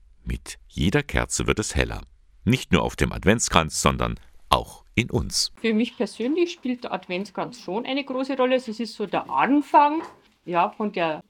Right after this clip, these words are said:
Speaker 2: Datenzeit eigentlich. Und er steht bei uns am Küchentisch und meistens zum Frühstück, das wir gemeinsam machen, wird er angezündet.
Speaker 1: Übrigens, die Trendfarben für den Adventskranz, die sind heuer Gold und Schwarz. Aber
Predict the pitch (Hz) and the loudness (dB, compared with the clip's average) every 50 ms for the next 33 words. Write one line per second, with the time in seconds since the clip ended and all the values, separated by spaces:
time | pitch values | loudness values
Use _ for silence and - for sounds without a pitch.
0 | _ _ _ - 156 135 156 - - 247 208 - - 147 143 185 - - - 220 | _ _ _ 4 6 6 6 6 4 2 0 0 0 0 2 2 2 2 0 0
1 | 226 254 247 247 247 240 240 240 240 - _ _ _ - _ _ - - 208 208 | 0 0 -2 -4 -4 -4 -4 -6 -6 -10 _ _ _ -20 _ _ 0 4 4 6
2 | 202 202 196 190 - - 190 190 - 214 214 220 - 170 208 185 - 175 - 294 | 6 4 0 -2 -2 -2 -2 0 2 2 2 4 4 2 2 2 0 0 0 2
3 | 277 302 - 311 285 285 302 285 262 - - - - 214 220 214 196 - - - | 2 4 6 6 6 6 6 4 2 2 -4 -6 -2 2 2 2 2 0 -4 -12
4 | - - - _ - 165 170 202 - 262 233 214 - - 220 202 185 - - 247 | -16 -20 -16 _ -2 0 0 2 6 6 4 4 4 2 2 2 2 2 2 2
5 | 254 247 - - 269 247 254 - - _ _ _ _ _ - 214 220 202 190 - | 2 2 2 2 0 0 0 -2 -14 _ _ _ _ _ -4 0 0 0 0 0
6 | - 202 185 180 180 214 214 226 208 196 185 185 185 202 190 190 175 165 156 120 | -2 -2 0 2 2 2 2 0 2 4 4 4 2 2 -2 0 0 0 0 -2
7 | 147 147 147 135 143 143 147 147 147 143 - - _ _ _ _ _ _ _ - | -4 -4 -6 -8 -8 -6 -8 -8 -10 -12 -14 -18 _ _ _ _ _ _ _ 2
8 | 123 120 135 127 139 143 - - - - - - 101 90 - - - - - 123 | 4 4 4 4 2 0 0 0 0 0 2 0 0 0 0 -2 -2 0 0 2
9 | 165 202 196 - - - - 52 50 50 50 50 50 50 - - - - - - | 0 0 0 -4 -4 -4 -4 -4 -4 -6 -8 -6 -6 -6 -8 -10 -12 -14 -12 -8
10 | - - 62 57 - - - 69 76 92 95 - - - 113 120 147 - - - | -6 -4 -4 -4 -4 -4 0 2 2 2 2 0 0 2 2 2 2 0 -2 -2
11 | - 110 98 98 - 85 - - 62 62 57 52 - - - 67 73 80 82 78 | 0 0 2 2 2 2 2 2 2 2 0 -4 -2 2 4 4 4 4 2 0
12 | - - - - - 69 69 65 - - - - - - - - - - - - | -4 -12 -8 -4 -2 -2 0 0 -2 -4 -4 -6 -6 -6 -6 -6 -6 -4 -2 -2
13 | - - - 80 78 - 55 | -2 0 0 -2 -2 -2 -4